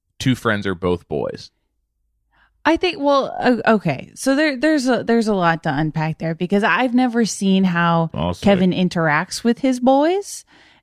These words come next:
Speaker 2: and that's gonna be really telling. I've never seen Kevin, and this is gonna sound like an attack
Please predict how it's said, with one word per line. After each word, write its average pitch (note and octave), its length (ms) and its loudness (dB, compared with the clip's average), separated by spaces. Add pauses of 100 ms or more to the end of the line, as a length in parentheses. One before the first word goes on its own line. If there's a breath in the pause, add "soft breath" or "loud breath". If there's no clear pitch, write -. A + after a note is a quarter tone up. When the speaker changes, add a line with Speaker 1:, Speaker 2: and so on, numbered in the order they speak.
Speaker 2:
and F#3 580 2
that's F3+ 360 0
gonna G3 220 2
be E3+ 160 0
really E3 360 2
telling. F3 500 0
I've G#3 160 2
never A#3 260 0
seen G3+ 400 -2
Kevin, F#3+ 680 -2
and G3 280 2 (140)
this A3 260 2
is G3+ 340 0
gonna G#3 260 2
sound A3 320 2
like A3 180 0
an A3 140 2
attack G3+ 560 0